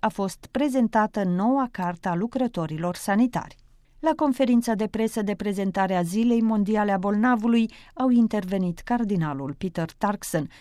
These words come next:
prefect al noului departament în Serviciul Dezvoltării Umane Integrale, monseniorul Jean-Marie Mupendawatu, secretar delegat al aceluiași departament, doctorul Alessandro de Francisis,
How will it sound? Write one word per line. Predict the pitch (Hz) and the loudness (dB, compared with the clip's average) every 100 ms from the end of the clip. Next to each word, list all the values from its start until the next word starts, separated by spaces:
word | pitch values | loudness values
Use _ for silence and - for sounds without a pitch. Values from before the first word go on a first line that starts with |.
| - - | -20 -4
prefect | 226 - 214 - | -2 -2 -4 0
al | 185 180 | 0 2
noului | 185 247 269 233 196 | 0 2 2 0 0
departament | 208 240 214 - 208 233 233 | -2 -2 -4 0 0 2 0
în | 175 165 | -2 -6
Serviciul | 185 175 202 - 196 | -6 -6 -8 -6 -6
Dezvoltării | 180 240 214 220 214 254 262 190 | -2 -4 -2 -4 -2 0 0 0
Umane | 160 170 185 170 | 0 0 0 -2
Integrale, | 160 160 151 165 233 269 - - _ _ - | -4 -6 -2 2 2 0 -4 -20 _ _ 0
monseniorul | 302 - 277 254 240 254 214 | 0 2 2 2 2 0 0
Jean-Marie | 214 240 240 220 226 | 0 2 2 2 0
Mupendawatu, | 254 240 196 185 190 185 180 175 240 - - _ | 0 -2 -4 0 0 2 0 2 -4 -6 -20 _
secretar | - 254 233 226 214 214 | -4 -2 0 0 0 -2
delegat | 196 226 226 202 220 | -2 -2 0 -2 -2
al | 196 165 | -2 -2
aceluiași | 165 196 190 175 170 175 | -4 -6 -4 -2 -4 -4
departament, | 185 214 208 - 165 160 233 262 - - - | -4 -2 -4 -2 -4 0 0 -2 -12 -20 -14
doctorul | 214 285 - 277 254 240 - | -2 -2 0 0 2 2 4
Alessandro | 240 226 - 226 226 220 | 2 2 0 0 0 -2
de | 185 | -4
Francisis, | 180 196 208 - 202 175 226 | -6 -2 -4 -2 -6 -2 -2